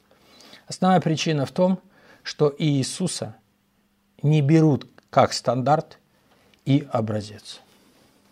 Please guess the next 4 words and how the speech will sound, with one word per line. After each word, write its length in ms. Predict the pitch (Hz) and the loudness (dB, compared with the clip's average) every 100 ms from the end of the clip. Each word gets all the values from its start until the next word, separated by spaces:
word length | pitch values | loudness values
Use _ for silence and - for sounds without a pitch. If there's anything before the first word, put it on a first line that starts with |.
| _ _ _ _ _ _ _ _ _ - - - _ | _ _ _ _ _ _ _ _ _ -20 -20 -20 _
Вот 220 | 151 170 - | 2 2 0
если 580 | 175 208 262 - 214 202 | 4 6 4 4 6 8
бы 400 | 170 170 156 123 - - _ _ | 8 8 6 2 -8 -20 _ _
тему 760 | - 220 233 208 151 123 95 | 6 10 12 10 8 4 0